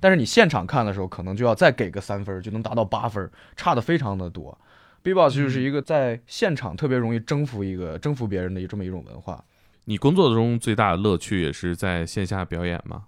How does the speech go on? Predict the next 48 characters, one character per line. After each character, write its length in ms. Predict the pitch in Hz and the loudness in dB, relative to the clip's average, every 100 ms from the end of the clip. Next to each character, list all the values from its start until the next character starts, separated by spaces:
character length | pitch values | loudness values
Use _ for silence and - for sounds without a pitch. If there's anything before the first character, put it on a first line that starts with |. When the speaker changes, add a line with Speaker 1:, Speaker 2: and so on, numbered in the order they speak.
| - | 0
Speaker 1:
当 100 | 185 | 4
然， 240 | 214 104 113 | 6 6 8
当 100 | 170 | 8
然， 100 | 123 | 8
肯 160 | - 113 | 4 0
定 80 | |
是 100 | 143 | 4
在 140 | 180 147 | 6 6
线 180 | 160 127 | 6 4
下 220 | 131 107 | 6 4
的 80 | 95 | 0
时 100 | 90 | -8
候， 240 | 87 82 - | -8 -10 -8
肯 100 | 107 | -6
定 140 | 139 | -4
是 260 | 165 160 - | -2 -2 -4
现 240 | - 185 147 | -6 -2 0
场 300 | 120 90 101 | 0 -2 0
玩 180 | 101 127 | 0 2
音 60 | |
乐 140 | 139 120 | 0 -2
的 80 | |
时 80 | 113 | -4
候， 80 | 131 | -10
就 0 | |
喜 140 | - 107 | -10 -8
欢 100 | 127 | -8
看 220 | - 151 | -6 -4
见 100 | 123 | 0
别 120 | 110 | 2
人 180 | 120 135 | 2 2
脸 180 | 113 82 | 0 -2
上 240 | 110 110 | -4 -4
那 120 | 120 | -4
个 80 | 107 | -4
惊 180 | - 135 | -4 -2
讶 100 | 127 | 0
的 40 | 98 | -2
表 160 | 87 | -4
情， 220 | 78 87 90 | -10 -10 -8
就 140 | 110 | -6
是 100 | 120 117 | -8 -10
我， 160 | 101 - | -14 -12
这 160 | - 120 | -6 -4
也 100 | 95 | -4
是， 260 | 113 98 - - - | -6 -8 -10 -20 -12
是 100 | 131 | -6
他 180 | 160 | -4